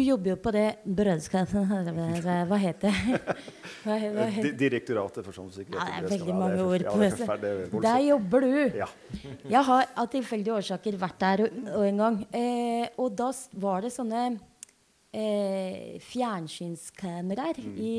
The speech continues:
Speaker 1: hjørnene, hvor
Speaker 2: Ja,
Speaker 1: det var
Speaker 2: ja.
Speaker 1: sånn, «Skogbrannfaren rød sone. Hva?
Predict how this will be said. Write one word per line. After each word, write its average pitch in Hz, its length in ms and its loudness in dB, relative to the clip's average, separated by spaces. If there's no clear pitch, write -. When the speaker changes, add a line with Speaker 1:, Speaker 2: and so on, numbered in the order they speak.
Speaker 1:
hjørnene, 208 360 -2
hvor 233 100 -2
Speaker 2:
Ja, 214 40 -2
Speaker 1:
det 214 40 -4
var 202 100 0
Speaker 2:
ja. 190 120 -6
Speaker 1:
sånn, 170 140 -4
«Skogbrannfaren 320 1040 10
rød 294 320 6
sone. 262 240 0
Hva? 320 180 8